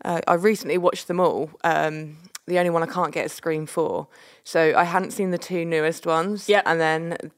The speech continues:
Speaker 1: they were available. So I watched them, and then I thought, "I'm gonna go back and watch them all again."
Speaker 2: That's a good idea.
Speaker 1: Yeah. Um,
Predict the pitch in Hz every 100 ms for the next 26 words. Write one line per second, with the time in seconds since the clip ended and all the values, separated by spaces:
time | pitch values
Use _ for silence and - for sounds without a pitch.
0 | _ 165 165 156 151 156 151 139 87 151
1 | 170 _ - - - - 156 160 165 165
2 | - - 143 - 156 165 - 160 151 151
3 | 160 - - 175 175 156 160 - 170 156
4 | - 160 156 - 151 - - - 170 -
5 | 196 - 196 - 190 175 180 175 175 143
6 | 139 175 180 - - 156 151 151 147